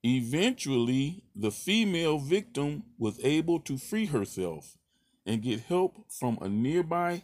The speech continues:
house. Douglas had been frustrated as he was unable to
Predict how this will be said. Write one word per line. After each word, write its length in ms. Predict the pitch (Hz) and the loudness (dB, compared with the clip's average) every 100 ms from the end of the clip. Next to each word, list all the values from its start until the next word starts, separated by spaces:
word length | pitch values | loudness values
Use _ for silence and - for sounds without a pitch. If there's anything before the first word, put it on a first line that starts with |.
| - | -6
house. 520 | - 123 78 - - _ _ _ _ _ _ _ _ _ _ _ _ _ _ - | -2 -2 -4 -14 -20 _ _ _ _ _ _ _ _ _ _ _ _ _ _ -6
Douglas 600 | 104 165 202 170 160 160 - _ | 0 2 4 4 2 0 -8 _
had 280 | - 127 123 | 0 0 2
been 140 | 120 | 0
frustrated 920 | 120 - 202 208 - 127 123 123 143 - - | -2 0 2 2 0 2 4 2 -2 -6 -4
as 260 | 110 101 | -2 -2
he 140 | 151 151 | -4 -2
was 180 | 147 | -2
unable 560 | 120 117 120 147 165 175 | 0 0 2 2 2 0
to 340 | - 151 147 | 2 0 0